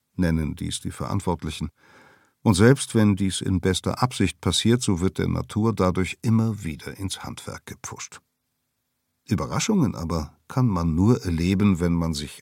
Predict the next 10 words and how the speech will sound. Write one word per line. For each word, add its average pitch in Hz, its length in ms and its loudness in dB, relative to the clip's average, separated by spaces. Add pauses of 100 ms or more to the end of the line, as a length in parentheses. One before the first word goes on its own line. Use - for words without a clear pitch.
einfach 107 420 -6
zurücklehnt 92 1040 -2
und - 460 -8
den 90 280 -6
Dingen 120 360 -8
ihren 90 440 -8
Lauf - 320 -12
lässt. - 320 -14 (840)
Oder 95 300 2
aber 90 420 2